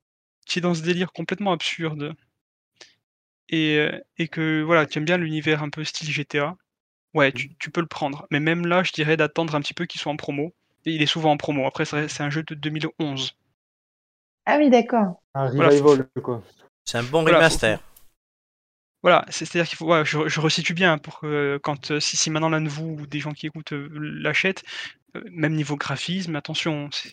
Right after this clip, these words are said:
Speaker 1: c'est, c'est pas du Battlefield.
Speaker 3: Et c'est deux mille onze, quoi.
Speaker 1: Voilà, c'est, ouf, faut revoir un truc un peu à la baisse. Euh,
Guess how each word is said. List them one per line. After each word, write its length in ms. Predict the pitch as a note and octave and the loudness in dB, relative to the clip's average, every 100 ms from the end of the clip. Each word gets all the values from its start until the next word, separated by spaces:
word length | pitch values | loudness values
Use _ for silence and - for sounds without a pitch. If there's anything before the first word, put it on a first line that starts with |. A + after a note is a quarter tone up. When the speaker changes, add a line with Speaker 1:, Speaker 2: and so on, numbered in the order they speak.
| - | -14
Speaker 1:
c'est, 160 | - D3+ | -12 -10
c'est 140 | C#3+ | -4
pas 120 | D3 | -2
du 80 | C#3+ | -2
Battlefield. 520 | C#3+ E3 - D3 C#3 - _ _ - - | -2 -2 -4 -10 -12 -16 _ _ -20 -4
Speaker 3:
Et 60 | G#3+ | -2
c'est 140 | - F#3 | 2 4
deux 120 | G3+ | 8
mille 220 | G#3 G3+ | 8 6
onze, 240 | G3 G3+ | 2 -2
quoi. 200 | - E3+ - - _ - D3 | -4 -8 -10 -20 _ -12 -2
Speaker 1:
Voilà, 200 | E3 - | 0 0
c'est, 260 | - - - | -2 -8 -10
ouf, 260 | - - - | -8 -10 -10
faut 160 | - D3+ | -10 -4
revoir 220 | D3 D#3 D#3 | 2 2 0
un 40 | |
truc 200 | - D#3 | -4 -4
un 60 | C#3+ | 0
peu 100 | D3 | 2
à 40 | |
la 100 | C3+ | 4
baisse. 420 | C#3 F#3 - - _ - - - - - _ - | 4 0 -2 -10 _ -12 -12 -12 -14 -18 _ 0
Euh, 320 | D#3 C#3 C3+ | 6 6 6